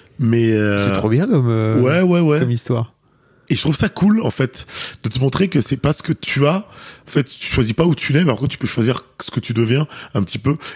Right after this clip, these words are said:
Speaker 1: Et j'ai un peu gardé ça de l'esprit de mon, de mon père, dans le sens où, ok, euh, ma mère qui,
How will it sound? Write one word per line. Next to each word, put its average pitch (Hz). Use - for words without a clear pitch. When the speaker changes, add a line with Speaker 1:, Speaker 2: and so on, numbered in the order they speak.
Speaker 1:
Et 107
j'ai 101
un 98
peu 123
gardé 117
ça 135
de 113
l'esprit 98
de 101
mon, 101
de 101
mon 101
père, 107
dans 113
le 98
sens -
où, 120
ok, 131
euh, 113
ma 123
mère 147
qui, 104